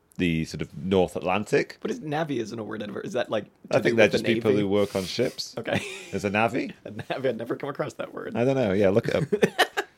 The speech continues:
Speaker 1: Um, 'cause we're not gonna fact check it.
Speaker 2: <laughs> Yeah, I'm not fucking looking it up.
Speaker 1: Whatever. Um, but also, like, they're being taken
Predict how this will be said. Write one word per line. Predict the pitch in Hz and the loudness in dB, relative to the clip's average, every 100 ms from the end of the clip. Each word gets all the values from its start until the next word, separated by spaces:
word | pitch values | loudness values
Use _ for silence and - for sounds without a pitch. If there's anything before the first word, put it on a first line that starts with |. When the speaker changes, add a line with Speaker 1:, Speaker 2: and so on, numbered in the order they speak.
| _ | _
Speaker 1:
Um, | - 92 90 90 87 87 - - - _ - | 2 4 4 2 0 -4 -10 -20 -20 _ -12
'cause | 90 | -4
we're | 98 | -2
not | 92 - | -2 -6
gonna | - | -12
fact | - - 127 | -8 -6 -4
check | - | -2
it. | 170 - | 0 0
Speaker 2:
<laughs> | |
Yeah, | |
I'm | - | -2
not | - - | -4 -12
fucking | - - | -20 -20
looking | - 71 | -10 -4
it | |
up. | 80 73 - _ - - | -4 -4 -10 _ -16 -6
Speaker 1:
Whatever. | - - | -4 6
Um, | 98 92 - - _ | 8 8 6 -2 _
but | 165 | 12
also, | 170 151 143 | 12 12 10
like, | 127 120 - - | 10 10 8 8
they're | 117 110 | 10 12
being | - 110 98 | 10 4 2
taken | - 110 - 98 90 87 | 4 4 6 4 4 -2